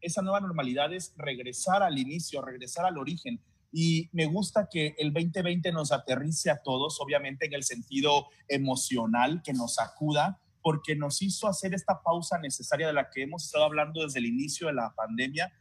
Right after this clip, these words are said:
sobre cómo trabajar en nosotros. Es un tiempo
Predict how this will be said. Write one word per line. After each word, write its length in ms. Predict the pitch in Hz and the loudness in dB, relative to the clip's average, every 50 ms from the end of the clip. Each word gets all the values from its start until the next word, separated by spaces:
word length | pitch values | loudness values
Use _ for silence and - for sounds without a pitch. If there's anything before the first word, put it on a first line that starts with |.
| _ _ _ _ - | _ _ _ _ -8
sobre 440 | - - 160 143 135 131 131 123 | 0 2 4 4 4 2 0 -2
cómo 340 | - - 160 160 180 196 175 | 0 -2 0 2 2 0 0
trabajar 480 | - 147 135 120 117 - - 143 147 151 | 0 0 0 0 0 0 2 2 2 2
en 160 | 165 151 139 | 2 -2 -2
nosotros. 640 | 120 113 - - - 170 151 - - 117 107 - - - | -4 -4 -6 -4 -4 -6 -6 -4 -6 -6 -6 -6 -2 0
Es 200 | 151 151 - - | 2 2 2 4
un 160 | 180 175 156 | 2 2 2
tiempo 580 | - 170 160 160 165 156 - 175 175 190 190 | 2 2 2 2 2 0 2 2 2 2 0